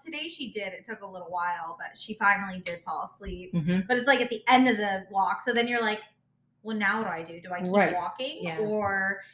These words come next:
Speaker 1: because there's no way, like, if I lift her out, she's awake.
Speaker 2: Yeah.
Speaker 1: Like, it's just, there's no
Speaker 2: That's
Speaker 1: transferring
Speaker 2: awkward
Speaker 1: her.
Speaker 2: timing.
Speaker 1: So, yeah.
Speaker 3: Yeah.
Speaker 1: For all the people that say, "Oh, well, just take your baby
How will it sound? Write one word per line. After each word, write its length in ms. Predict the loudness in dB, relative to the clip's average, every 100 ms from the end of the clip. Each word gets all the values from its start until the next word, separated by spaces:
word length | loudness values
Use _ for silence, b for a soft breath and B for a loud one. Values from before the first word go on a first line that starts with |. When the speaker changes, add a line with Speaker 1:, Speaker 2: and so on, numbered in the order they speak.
| B
Speaker 1:
because 200 | -2 2
there's 240 | 2 2
no 180 | 4 4
way, 340 | 4 4 2 0
like, 160 | -4 -6
if 80 | -2
I 140 | -2
lift 200 | -2 -6 -2
her 100 | -2
out, 200 | -2 -4
she's 220 | -10 -10
awake. 320 | -10 -12 -14 _
Speaker 2:
Yeah. 140 | -2 0
Speaker 1:
Like, 120 | -2 -8 _
it's 300 | -4 -4 -10
just, 240 | -14 -14 -10 -6
there's 220 | -4 -2
no 100 | -2
Speaker 2:
That's 100 | -2
Speaker 1:
transferring 400 | 0 2 6 4
Speaker 2:
awkward 220 | 4 0 0
Speaker 1:
her. 180 | 2 2
Speaker 2:
timing. 120 | 0
Speaker 1:
So, 360 | 0 0 0 -4 -10 b b _ _
yeah. 100 | -20 -20 -20 -20 _ _ _
Speaker 3:
Yeah. 140 | -16 -14 -16 -18 _ _ _ _ _
Speaker 1:
For 120 | 4
all 100 | 6
the 60 | 6
people 200 | 2 2
that 140 | 2 2
say, 140 | 0 2
"Oh, 180 | 4
well, 100 | 2
just 180 | -2 -2
take 140 | 0 2
your 120 | 0
baby 200 | 0